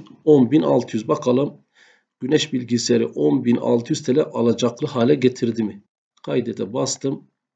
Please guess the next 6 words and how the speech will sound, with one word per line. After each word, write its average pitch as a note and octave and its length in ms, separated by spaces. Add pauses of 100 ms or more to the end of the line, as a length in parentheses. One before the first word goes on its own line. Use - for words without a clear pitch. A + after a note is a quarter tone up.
(720)
Fatura C3 400
toplamı B2 480
beş C#3 260
bin G#2 120
lira F#2+ 160
tuttu. - 340